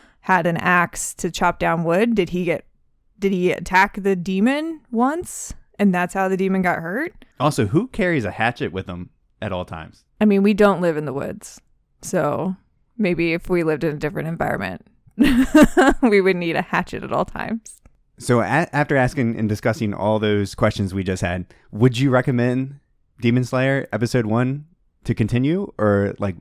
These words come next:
Speaker 2: would you recommend it to anybody that's never seen anime or anything like that?
Speaker 1: So personally, I'm, I'm undecided, honestly, about Demon Slayer. Um, I usually do the three episode rule.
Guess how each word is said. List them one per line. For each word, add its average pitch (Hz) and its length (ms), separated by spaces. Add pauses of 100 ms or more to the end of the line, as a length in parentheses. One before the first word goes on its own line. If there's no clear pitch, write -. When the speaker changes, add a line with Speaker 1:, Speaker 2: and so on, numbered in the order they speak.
Speaker 2:
would 101 200
you 107 80
recommend 107 320
it 98 100
to 95 60
anybody 98 340
that's 95 260
never 104 200
seen 104 180
anime 98 500
or 98 80
anything 95 300
like 95 120
that? 120 200 (120)
Speaker 1:
So 262 560 (160)
personally, 381 640
I'm, 226 180 (120)
I'm 226 120
undecided, 220 540 (280)
honestly, 170 320
about 170 200
Demon 135 240
Slayer. - 400 (240)
Um, 175 380
I 202 80
usually 202 400
do 196 200
the 185 120
three 180 220
episode 190 400
rule. 233 480